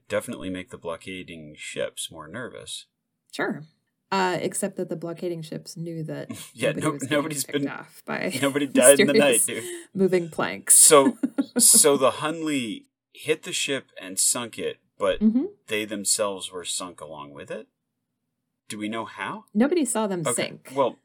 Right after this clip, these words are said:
Speaker 1: sure, 'cause they
Speaker 2: They
Speaker 1: were already
Speaker 2: just never
Speaker 1: underwater.
Speaker 2: returned to port. And there was no,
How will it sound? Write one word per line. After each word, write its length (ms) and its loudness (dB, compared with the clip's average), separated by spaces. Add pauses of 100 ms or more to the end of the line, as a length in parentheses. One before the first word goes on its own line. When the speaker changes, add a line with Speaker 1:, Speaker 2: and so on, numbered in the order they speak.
(140)
Speaker 1:
sure, 240 0
'cause 220 4
they 60 4
Speaker 2:
They 60 2
Speaker 1:
were 240 4
already 360 0
Speaker 2:
just 160 2
never 200 0
Speaker 1:
underwater. 140 -2 (120)
Speaker 2:
returned 120 -8
to 80 -12
port. 340 -8 (300)
And 120 -6
there 80 -2
was 140 -4
no, 440 -6